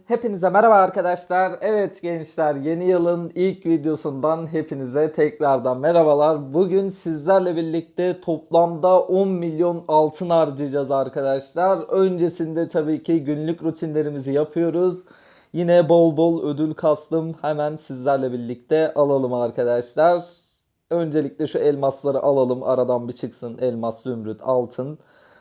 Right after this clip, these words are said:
Sonrasında paketlere geçeceğiz. Paket çok yok zaten. İki, üç, dört tane yetenek paketimiz varmış.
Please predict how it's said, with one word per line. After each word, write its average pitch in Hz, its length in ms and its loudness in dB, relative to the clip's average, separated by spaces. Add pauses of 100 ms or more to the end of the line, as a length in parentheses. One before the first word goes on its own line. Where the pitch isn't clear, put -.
(360)
Sonrasında 139 540 -2
paketlere 127 480 -4
geçeceğiz. 131 420 -2
Paket 180 360 -4
çok 190 260 -4
yok 185 160 0
zaten. 175 560 0 (140)
İki, 151 240 -10
üç, 180 480 -8
dört 185 280 0
tane 147 220 -2
yetenek 143 400 -4
paketimiz 117 500 -6
varmış. 127 560 -2